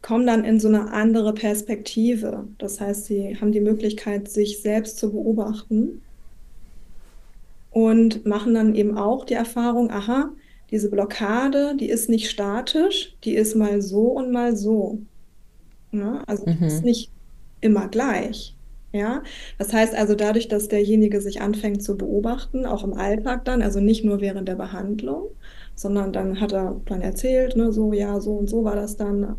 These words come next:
Speaker 1: Ähm, irgendwie war das anders. Ähm, die hat dann,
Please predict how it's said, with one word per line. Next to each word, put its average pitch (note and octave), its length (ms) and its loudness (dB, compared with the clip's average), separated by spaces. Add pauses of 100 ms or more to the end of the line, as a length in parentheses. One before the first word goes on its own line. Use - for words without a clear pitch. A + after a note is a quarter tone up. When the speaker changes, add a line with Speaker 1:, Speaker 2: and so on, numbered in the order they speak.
Speaker 1:
Ähm, F#3+ 400 -6 (360)
irgendwie G#3 840 2 (520)
war G3 100 -6
das F#3+ 180 -10
anders. A#3+ 760 0
Ähm, G3+ 600 -4
die G#3 180 -4
hat G#3 220 -2
dann, G3 440 -6